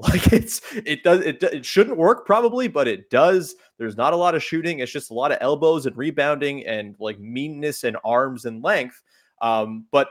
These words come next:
for you, like, how do you feel about the way those in-between lineups are coming together here, Damlin? 'Cause I think we know,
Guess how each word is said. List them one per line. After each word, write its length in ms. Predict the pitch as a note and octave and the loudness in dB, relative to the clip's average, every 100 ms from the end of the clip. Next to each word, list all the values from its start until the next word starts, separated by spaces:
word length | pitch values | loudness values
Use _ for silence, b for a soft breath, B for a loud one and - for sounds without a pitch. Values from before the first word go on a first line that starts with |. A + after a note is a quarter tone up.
| - | -6
for 180 | - D#3 | -8 -4
you, 300 | F3+ A#3+ F3+ | -2 0 6
like, 260 | D#3 D3 - _ _ _ _ _ _ - | 6 4 -4 _ _ _ _ _ _ -6
how 180 | C#3+ G#3+ | 2 2
do 100 | B3 | 2
you 120 | G#3 | -4
feel 300 | G3 G#3 G3 | 0 2 2
about 240 | D3+ D3+ | 2 0
the 100 | D3+ | -2
way 180 | C#3 C#3+ | 0 -2
those 220 | C3+ C3 - | -2 -4 -6
in-between 600 | D3 C#3+ C#3 - B2+ A#2+ | -8 -6 -8 -6 -4 -2
lineups 380 | A2 A2 G#2 A2+ | 0 -2 -4 -8
are 60 | |
coming 260 | A2 A2 G2+ | -6 -8 -8
together 340 | G2+ G#2 G2+ | -6 -6 -6
here, 140 | G2+ G2 | -10 -12
Damlin? 280 | G2+ G#2 | -12 -10
'Cause 120 | A#2 C#3 | -2 0
I 80 | |
think 200 | D3+ C4 | 2 0
we 160 | A#3 G#3+ | -2 0
know, 400 | D#3+ C#3 C3+ | 2 4 4